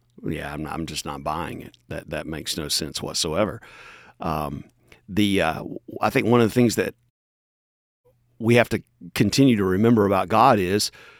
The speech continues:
uh, God is irrational. God is illogical. Um, God, uh, is not bound by, uh, space and time, and we're trying to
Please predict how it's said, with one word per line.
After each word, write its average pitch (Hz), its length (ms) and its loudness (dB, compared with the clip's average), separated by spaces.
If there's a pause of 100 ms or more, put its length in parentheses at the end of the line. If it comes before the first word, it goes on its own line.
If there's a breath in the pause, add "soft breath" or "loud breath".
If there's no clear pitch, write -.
(240 soft breath)
uh, 90 840 -4 (100)
God 120 240 6
is 127 120 6
irrational. 139 800 4 (420)
God 104 220 -2
is 107 380 -2 (280)
illogical. 107 720 2 (600 soft breath)
Um, - 500 -10 (340)
God, 117 460 6
uh, 104 580 0
is 98 220 0
not 104 300 0
bound 98 680 -2
by, 80 560 -4 (560 soft breath)
uh, - 380 -8
space 113 640 2
and 82 200 -6
time, 113 840 0
and 85 500 -4
we're 110 220 2
trying 107 440 2
to 95 440 0